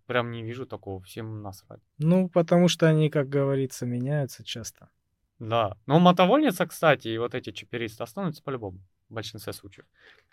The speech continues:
Speaker 1: Вот. А с
Speaker 2: Потому
Speaker 1: спортоводом
Speaker 2: что
Speaker 1: как?
Speaker 2: взрослые люди, потому что опытные, с мозгами.
Speaker 1: Да, потому что есть некоторая атмосфера мотоциклизма.
Speaker 2: Какая-то культура.
Speaker 1: Да,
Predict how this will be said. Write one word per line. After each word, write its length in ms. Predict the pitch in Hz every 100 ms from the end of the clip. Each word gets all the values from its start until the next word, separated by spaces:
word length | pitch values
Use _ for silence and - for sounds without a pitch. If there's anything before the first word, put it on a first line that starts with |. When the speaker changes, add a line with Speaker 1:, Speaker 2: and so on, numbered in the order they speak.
| -
Speaker 1:
Вот. 200 | 117 107
А 180 | 151 180
с 220 | 160 180
Speaker 2:
Потому 340 | 180 185 226 233
Speaker 1:
спортоводом 0 |
Speaker 2:
что 220 | - 220
Speaker 1:
как? 80 | 196
Speaker 2:
взрослые 540 | 202 240 233 - 196
люди, 440 | 170 165 185 139 123
потому 420 | 120 - 127 139
что 220 | - 113
опытные, 440 | 123 156 117 - 101
с 120 | -
мозгами. 440 | 101 101 98 110
Speaker 1:
Да, 320 | 113 143 175 131
потому 280 | 139 180 254
что 160 | -
есть 280 | 254 269 254
некоторая 540 | 247 247 220 196 208 196
атмосфера 720 | 185 180 170 - 208 185 170
мотоциклизма. 920 | 143 131 104 - 113 117 101 92 90 _ _ -
Speaker 2:
Какая-то 460 | 131 - 175 160
культура. 680 | 143 151 147 147 123 110 101
Speaker 1:
Да, 680 | 120 104 98 139 175 135